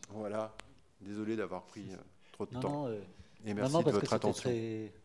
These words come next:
Speaker 2: ne sois pas désolé, parce que c'était très intéressant et c'était, euh, euh, finalement, on est allé crescendo dans la conversation, euh, sur de plus en plus gros objets architecturaux. Euh, je pense à la,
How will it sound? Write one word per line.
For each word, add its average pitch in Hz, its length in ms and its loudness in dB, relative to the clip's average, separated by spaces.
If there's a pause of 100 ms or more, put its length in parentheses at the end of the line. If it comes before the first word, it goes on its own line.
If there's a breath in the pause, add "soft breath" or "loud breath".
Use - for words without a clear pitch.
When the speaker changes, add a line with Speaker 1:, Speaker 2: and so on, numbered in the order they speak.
(360)
Speaker 2:
ne 120 60 -14
sois 123 120 0
pas 123 100 6
désolé, 113 340 4
parce 123 180 -2
que 120 100 -10
c'était 104 600 -4 (140)
très 117 280 2
intéressant 127 680 6
et 110 280 4
c'était, 110 420 2
euh, 101 260 6 (640 loud breath)
euh, 110 180 0
finalement, 123 420 8
on 120 80 6
est 113 60 8
allé 110 140 6
crescendo 131 640 4
dans 113 160 0
la 101 120 4
conversation, 117 800 0
euh, 101 200 2
sur 104 400 -4
de 101 100 -4
plus 107 280 -6
en 110 80 -8
plus 110 220 -6
gros 110 400 2
objets 107 240 0
architecturaux. 120 760 0
Euh, 113 120 2
je - 80 -10
pense - 240 -8
à 110 80 -2
la, 101 300 -2